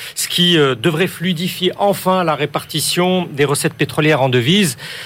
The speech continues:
euh, entre l'organe public rivaux. Il y a une vingtaine de milliards d'euros à se répartir en,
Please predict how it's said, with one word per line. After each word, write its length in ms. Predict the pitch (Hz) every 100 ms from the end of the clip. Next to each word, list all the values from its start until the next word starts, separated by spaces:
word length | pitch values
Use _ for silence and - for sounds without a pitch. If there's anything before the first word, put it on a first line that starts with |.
| -
euh, 120 | 123 139
entre 380 | 160 143 151
l'organe 880 | 147 131 143 160 127 120 160 147 123
public 300 | 120 127 -
rivaux. 400 | 127 131 120 170
Il 60 | 139
y 40 |
a 40 | 120 117
une 80 |
vingtaine 320 | 110 151 156 143
de 80 |
milliards 320 | 131 127 139 107
d'euros 300 | 120 117 143
à 60 |
se 80 | -
répartir 540 | 127 131 - 151 135
en, 400 | 113 127 139 113